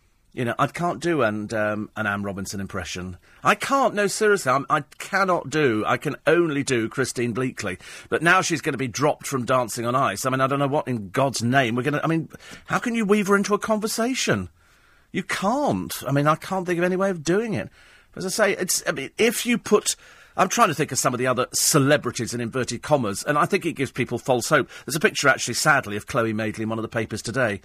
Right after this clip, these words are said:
She ain't a looker. Okay? Let's not beat around the bush here. She's got a nose the size of Concorde. She makes Barry Manilow look like he's a retiring hydrangea. And so, I don't know why I thought of that one. It's, uh, I mean, perhaps she,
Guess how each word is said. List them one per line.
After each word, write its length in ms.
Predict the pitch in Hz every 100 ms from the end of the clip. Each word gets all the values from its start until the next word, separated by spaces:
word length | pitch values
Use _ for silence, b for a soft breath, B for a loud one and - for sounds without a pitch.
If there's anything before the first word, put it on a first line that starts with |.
| B B B
She 160 | B 117
ain't 180 | 95 87
a 60 |
looker. 340 | 85 64 - - _ _ -
Okay? 300 | 147 247 254
Let's 160 | 220
not 160 | 180 113
beat 200 | 165 135
around 260 | 139 131 123
the 60 |
bush 280 | 104 110 -
here. 120 | 98
She's 200 | 98 92
got 100 | 127
a 60 | 127
nose 420 | 143 165 175 160
the 80 | 143
size 300 | 147 135 127
of 160 | 127
Concorde. 720 | - - 156 135 113 85 87 - B B
She 80 | -
makes 220 | 139 117
Barry 340 | 113 156 151 143
Manilow 560 | 147 147 123 92 92
look 180 | 113 -
like 200 | 127 120
he's 160 | 123 123
a 80 |
retiring 800 | 117 120 - 139 127 123 123 123 120
hydrangea. 840 | 120 123 98 120 143 135 98 87 - B B B
And 260 | B 127 127
so, 200 | - 127
I 40 |
don't 120 | 110 139
know 60 |
why 100 | 98
I 20 |
thought 160 | 101 92
of 60 | 92
that 160 | 98
one. 140 | 90 95
It's, 260 | - -
uh, 140 | 117 110 b b b
I 80 | 139
mean, 160 | 160 160
perhaps 320 | 135 196 160
she, 180 | 190